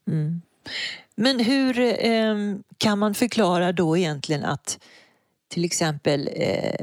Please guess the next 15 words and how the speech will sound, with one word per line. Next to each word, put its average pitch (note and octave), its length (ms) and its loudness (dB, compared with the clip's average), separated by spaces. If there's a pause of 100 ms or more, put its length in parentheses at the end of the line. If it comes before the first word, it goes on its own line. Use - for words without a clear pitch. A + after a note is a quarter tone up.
deckargenren D3 1600 -2
och, - 440 -4
eh, B2 200 0 (420)
eh, - 400 -2
kriminalgenren, D3+ 1000 -2
där D3+ 120 4
det E3 140 2
är B3 80 4
ofta D#3+ 460 0 (100)
väldigt C#3 340 0
blodsbeskrivande, D3+ 1080 0
eh, D#3+ 140 -10
beskrivande D3+ 640 0
dåd C3 360 0
som C#3 360 -2